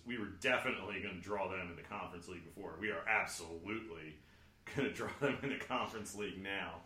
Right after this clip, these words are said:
It, it's, it, I mean, I think that's probably a bit of a weird coincidence. I mean, to me, I think what is concerning about this hire, even after the distance, is the process involved in it.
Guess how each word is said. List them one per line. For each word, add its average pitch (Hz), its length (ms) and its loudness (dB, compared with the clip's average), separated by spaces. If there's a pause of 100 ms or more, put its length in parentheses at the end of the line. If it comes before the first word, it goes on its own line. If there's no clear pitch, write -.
(600)
It, 165 200 2
it's, 214 520 8
it, 208 240 4
I 185 80 6
mean, 175 180 4
I 165 100 10
think 147 160 10
that's 127 200 8
probably 110 840 6 (240)
a 87 60 -6 (140)
bit 90 200 0
of 95 120 -2
a 101 40 0
weird 98 400 -2
coincidence. 95 760 -4
I 107 40 -6
mean, 101 280 -4 (640)
to 156 120 -4
me, 202 520 4 (300)
I 131 100 6
think 127 260 4
what 117 160 4
is 107 100 2
concerning 113 800 0
about 90 280 -4
this 85 140 -6
hire, 85 300 -2
even 107 200 -2
after 101 440 0
the 82 80 -8
distance, - 640 -12 (920)
is 107 260 2
the 95 80 -4
process 92 600 2
involved 87 440 -2
in 71 60 -8
it. 76 60 -10